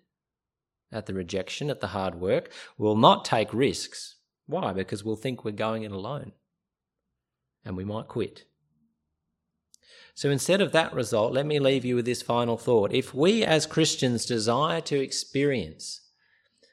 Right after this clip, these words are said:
the power and the presence of Jesus, then it would seem that this promise would indicate that it's in this work of discipleship,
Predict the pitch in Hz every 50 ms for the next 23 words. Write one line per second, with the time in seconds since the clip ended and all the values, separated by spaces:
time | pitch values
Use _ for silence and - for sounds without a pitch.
0 | _ _ - - - - - 123 123 135 143 156 165 175 160 131 107 - - 123
1 | 120 120 127 151 147 - - 123 104 - 113 110 110 98 - - 98 117 - -
2 | - 131 131 131 131 135 - - 135 139 139 143 131 123 - 165 175 190 175 156
3 | 147 156 156 180 185 - - - - 170 190 180 135 123 131 - - - - -
4 | - - - _ - 127 127 135 160 170 165 - - - 139 127 131 - 120 127
5 | 135 135 139 - - _ _ _ _ - 123 120 - - 143 160 175 175 156 -
6 | - 139 135 127 131 131 117 110 120 110 - - 135 160 180 - 123 101 - -
7 | - - -